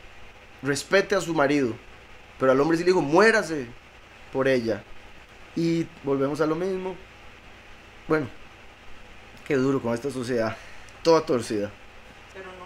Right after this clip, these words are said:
Speaker 1: No
Speaker 2: mata.
Speaker 1: podía, él ta-, entendía que eso es interesante también lo que les he mencionado. Sh-,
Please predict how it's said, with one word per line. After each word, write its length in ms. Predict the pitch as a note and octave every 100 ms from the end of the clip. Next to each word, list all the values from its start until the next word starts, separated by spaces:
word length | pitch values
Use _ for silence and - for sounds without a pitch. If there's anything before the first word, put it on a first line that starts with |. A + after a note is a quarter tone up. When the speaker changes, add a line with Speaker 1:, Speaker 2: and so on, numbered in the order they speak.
| -
Speaker 1:
No 120 | D#3
Speaker 2:
mata. 60 | E3
Speaker 1:
podía, 380 | F#3+ E3+ B3+ F3
él 160 | C#3+
ta-, 140 | F#3 F3
entendía 460 | E3 D#3 E3 A3
que 100 | -
eso 120 | D#3+
es 60 | F#3+
interesante 480 | G#3+ F#3+ F3 E3 F3+
también 240 | F3 F3+
lo 80 | F#3
que 80 | E3
les 120 | D3
he 40 |
mencionado. 480 | D#3+ E3 F3 F#3 D#3+
Sh-, 160 | -